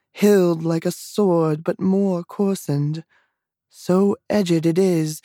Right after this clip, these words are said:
that it has to be whispered to keep the tongue from bleeding,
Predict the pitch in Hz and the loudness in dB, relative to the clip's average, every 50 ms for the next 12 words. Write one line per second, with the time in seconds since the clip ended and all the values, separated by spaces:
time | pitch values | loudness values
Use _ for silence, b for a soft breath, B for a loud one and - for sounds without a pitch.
0 | B B B B 202 214 226 226 208 220 214 202 - - 185 185 202 185 185 220 | B B B B 4 4 4 2 2 0 0 -2 -2 -2 0 0 0 0 2 0
1 | 214 - - - _ - 160 156 151 151 151 - - 190 - - - 208 190 _ | -2 -2 -4 -14 _ -4 -4 -2 -2 -4 -6 -8 -12 -12 -8 -2 -2 -2 -2 _
2 | - - 175 - - - 214 208 208 190 180 170 160 160 - - 170 170 165 160 | -4 -6 -6 -6 -6 -2 0 2 2 2 2 2 0 0 -2 -2 -2 -2 -2 -2
3 | 175 190 196 196 190 180 156 151 151 151 151 160 | -2 -2 0 0 -2 -2 -2 -2 -2 -2 -4 -8